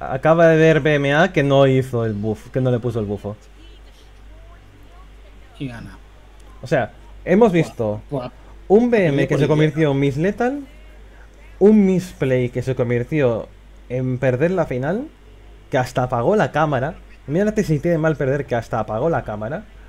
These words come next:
Speaker 1: Y al final ha ganado B M A por, por un B M que salió mal comparado con otro B M que salió
Speaker 2: Eh,
Speaker 1: mal.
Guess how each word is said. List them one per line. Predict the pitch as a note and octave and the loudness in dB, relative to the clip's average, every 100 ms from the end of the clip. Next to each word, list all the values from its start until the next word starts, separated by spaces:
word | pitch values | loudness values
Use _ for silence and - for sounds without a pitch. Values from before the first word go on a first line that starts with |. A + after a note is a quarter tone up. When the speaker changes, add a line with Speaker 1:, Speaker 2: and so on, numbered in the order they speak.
| - - - - - - - - - - - - - | -20 -20 -20 -20 -20 -20 -20 -20 -20 -20 -20 -20 -8
Speaker 1:
Y | D#3+ D#3 | 0 0
al | C#3+ | 2
final | E3 G#3+ | 0 0
ha | G3+ | 0
ganado | F#3 F#3+ G3 F#3+ | -2 0 0 0
B | F3 F3 | 0 -2
M | D#3+ | -2
A | F3+ | -4
por, | F#3 - D3+ D3 C3 - - - - - - - - | -4 -2 -2 -2 -4 -14 -20 -20 -20 -20 -20 -20 -4
por | C#3+ C#3+ C#3 C#3 C3+ C3 B2+ - - - - - - - | 0 2 2 -2 -2 -2 -4 -8 -18 -20 -20 -20 -16 -4
un | F3 F3+ | -2 0
B | F3 | 0
M | E3+ E3 | 0 -2
que | |
salió | D#3+ D3+ | -4 -4
mal | D3 D#3 D#3 D#3+ - - - - - - | -2 0 0 -4 -8 -20 -20 -20 -12 -6
comparado | D3 C3+ C3 C3 | -4 -2 -2 -4
con | C3 | -4
otro | C3 C3+ C3 - - | -4 -2 -2 -6 -12
B | C3+ C3+ C#3 | -6 -4 -2
M | C3+ | -4
que | C3 | -6
salió | B2 C3+ | -4 -2
Speaker 2:
Eh, | C3+ | -2
Speaker 1:
mal. | A#2 B2+ | -2 -6